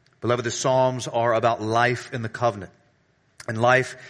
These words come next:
is not any more real than when we suffer. So let's dive in and see what the Lord has for us. Three points this morning. Here's the first.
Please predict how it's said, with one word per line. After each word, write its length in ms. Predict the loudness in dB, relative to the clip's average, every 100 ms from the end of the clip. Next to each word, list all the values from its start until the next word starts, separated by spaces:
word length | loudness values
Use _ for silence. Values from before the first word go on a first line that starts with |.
| -12
is 140 | -2
not 160 | 0 0
any 160 | -2
more 200 | 0 0
real 360 | 0 2 2 2
than 160 | -2 -4
when 160 | -4
we 100 | -4
suffer. 500 | -6 -2 -2 -2 -14 -18 _ _ _ _ _ _ _ _ -18
So 160 | -12 -6
let's 140 | -6
dive 300 | 0 2 2
in 120 | 0 -2
and 80 |
see 160 | -4 -4
what 100 | -2
the 60 | -2
Lord 240 | -2 0
has 260 | 0 0 -2
for 220 | -4 0
us. 220 | 0 -2
Three 180 | -4 -4
points 340 | -2 -2 -2
this 180 | -6 -6
morning. 380 | -2 0 0 0
Here's 200 | 0 0
the 80 | -2
first. 480 | -2 -2 -2 -10